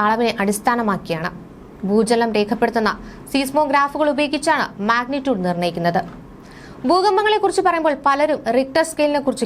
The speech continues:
കേട്ടിട്ടുണ്ടാകും. എന്നാൽ മിക്ക ആധുനിക ശാസ്ത്രജ്ഞരും മൊമെന്റ് മാഗ്നിറ്റ്യൂഡ് സ്കെയിൽ ഉപയോഗിച്ചാണ് ഭൂകമ്പത്തിന്റെ വ്യാപ്തി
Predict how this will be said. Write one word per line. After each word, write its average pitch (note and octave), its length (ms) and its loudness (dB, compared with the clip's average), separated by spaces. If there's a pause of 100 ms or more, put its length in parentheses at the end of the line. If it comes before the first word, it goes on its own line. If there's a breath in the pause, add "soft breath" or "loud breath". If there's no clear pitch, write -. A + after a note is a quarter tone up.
കേട്ടിട്ടുണ്ടാകും. F3+ 600 -2 (180)
എന്നാൽ G3+ 360 0
മിക്ക G3+ 220 0 (120)
ആധുനിക G#3+ 380 0
ശാസ്ത്രജ്ഞരും A3+ 760 0 (460 loud breath)
മൊമെന്റ് B3+ 360 2
മാഗ്നിറ്റ്യൂഡ് C#4 540 0
സ്കെയിൽ D4 380 0
ഉപയോഗിച്ചാണ് C4 640 0
ഭൂകമ്പത്തിന്റെ A#3 540 2
വ്യാപ്തി G#3+ 480 0